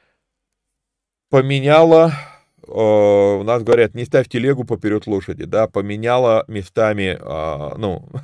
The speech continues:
<laughs> а, ме-, важное и вторичное. Вот. А, «И возбудили народ и старейшин,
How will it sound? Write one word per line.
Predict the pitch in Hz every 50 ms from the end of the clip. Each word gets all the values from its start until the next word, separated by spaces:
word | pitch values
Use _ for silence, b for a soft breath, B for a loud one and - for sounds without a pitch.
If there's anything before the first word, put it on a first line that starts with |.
| -
<laughs> | - 131 - 117 101 - _ b b b b b b b b b b
а, | - - 50 50 50 50 50 50 50 50 50 50 50
ме-, | - - 98 - - 139 - _ _ _ _ _ _ _ _ _ _ _ _ _ _ _ _ _ _ _ -
важное | 101 110 117 117 113 117 117 113 107 101
и | - - 107
вторичное. | - - 101 104 104 92 87 - - - - _ _ _ _ B B B B B B B
Вот. | 135 147 156 135 - - _ _ _ _ _ b b b b b b b
А, | - 120 127
«И | 131 - 165
возбудили | 170 175 196 185 170 214 233 226 262 254 254
народ | 240 226 214 214 220 220 -
и | 208
старейшин, | 185 - - 170 160 156 139 127 - - 151 175 196